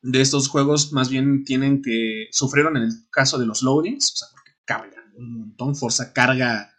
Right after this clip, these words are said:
muchísimo, eh, y Halo cuando arranca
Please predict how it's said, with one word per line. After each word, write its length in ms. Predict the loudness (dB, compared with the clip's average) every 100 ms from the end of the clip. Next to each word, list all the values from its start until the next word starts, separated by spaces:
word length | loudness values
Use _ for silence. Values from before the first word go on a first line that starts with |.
| _ _ _ _ _ -8
muchísimo, 1120 | -2 -2 0 2 2 4 4 2 -2 -6 _ _ _ _ _ _
eh, 380 | -6 -4 -4 -2
y 120 | -4 2
Halo 460 | 4 4 4 2 0
cuando 300 | -2 -2 -2
arranca 540 | 0 0 0 -4 -16